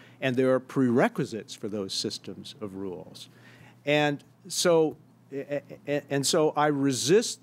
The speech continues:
the proposition that the only rights that we need to attend to in looking at the firing are the rights that are embedded in the contract, because that presupposes exactly the question that's at issue, namely, what rights can we be said to have?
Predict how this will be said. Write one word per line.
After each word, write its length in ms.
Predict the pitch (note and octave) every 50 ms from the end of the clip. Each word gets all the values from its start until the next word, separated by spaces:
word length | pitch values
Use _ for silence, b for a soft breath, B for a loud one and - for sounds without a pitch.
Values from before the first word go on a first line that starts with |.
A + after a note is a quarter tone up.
| - -
the 80 | C#3
proposition 920 | - - C#3 B2+ B2 B2 - A2+ G2+ G2 A#2+ A#2+ A2+ - - A#2+ A2+ A2 G#2+
that 180 | A#2+ B2 -
the 120 | - B2+ -
only 340 | C3+ C#3+ D#3 E3+ E3+ E3 D3
rights 480 | A#2 A2 C3 C3+ C#3 C#3 - - - -
that 160 | - A#2 A2+
we 100 | A2+ A2
need 300 | A2 A#2+ B2 A#2 A2 -
to 140 | A#2 A2 G#2+
attend 380 | G#2 - - D3 D#3 D#3+ C#3+ -
to 180 | A#2+ G#2+ G2+
in 120 | G#2 G#2 G#2
looking 320 | A#2+ A#2+ - B2+ A2+ G#2
at 120 | G#2 -
the 80 | - G2+
firing 580 | - C3+ C3+ D#3 D3+ B2 A2+ G#2+ G#2+ G#2+ G#2+ G#2+
are 120 | A2 A2+
the 120 | G#2 A2
rights 380 | G#2 A2+ A#2+ A#2+ A#2+ - - -
that 100 | A#2+ G#2+
are 160 | A2 G#2+ A2
embedded 460 | G#2+ G#2 G2 A#2+ A2+ A2 A2+ A2 G#2
in 140 | G#2+ G#2 G#2+
the 80 | G#2 A2
contract, 640 | - D3+ D#3+ F3+ F#3 - - G#2+ G2 F#2 F#2 - -
because 320 | A2 - - A#2 G#2+ -
that 240 | - B2+ B2+ B2 -
presupposes 680 | - D3 C3 B2+ - A#2 - B2+ A#2 A#2 A2 A2 G2+ G#2
exactly 440 | G#2+ G2 - A#2+ A2 G#2+ - A#2+ G#2+
the 120 | F#2+ -
question 440 | - - - G#2 - - - A#2 G#2
that's 220 | G#2 F#2+ - - G#2+
at 80 | G2+
issue, 420 | B2+ F#3 G3+ - - G#2 F2+ F2+ -
namely, 380 | A2+ A#2+ B2 A#2+ A2 G2+ G2+ G2+
what 340 | G#2+ A2 A2 B2+ B2 -
rights 320 | A2 G#2 G#2 G#2+ G#2 - -
can 200 | - A#2+ A2 G#2+
we 80 | G#2+
be 120 | G#2 G2+ G#2
said 320 | - - A#2 G#2 F#2+ -
to 60 | -
have? 400 | - - F3+ F#3+ B2 - - -